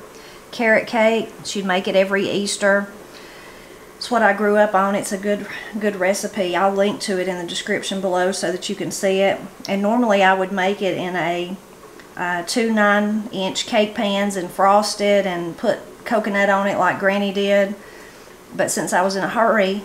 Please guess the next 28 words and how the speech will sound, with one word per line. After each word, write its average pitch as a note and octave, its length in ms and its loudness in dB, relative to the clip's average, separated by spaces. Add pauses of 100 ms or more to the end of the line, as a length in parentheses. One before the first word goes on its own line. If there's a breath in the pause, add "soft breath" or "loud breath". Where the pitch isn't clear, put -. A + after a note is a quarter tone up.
(100)
I F#3+ 280 0
baked G3+ 420 0
it F#3+ 140 -4
in F3+ 80 -2
a F3+ 80 -2
long A#3 340 4
pan F3+ 420 -2
'cause F#3 160 -8
I E3+ 60 -2
thought G3 220 2
it A#2+ 80 -4
would F3 160 -6
bake G#3 260 0
faster G3+ 500 0
and F3+ 140 -4
the F3 240 -2
icing G3 420 0
would E3+ 140 -6
be E3+ 280 -2 (800 loud breath)
easier G3 340 0
to E3 80 -4
put G3 220 0
on. F3 300 2
The E3 60 -6
frosting F3+ 520 0
would E3 120 -6
be E3 160 -6
easier. E3 540 -6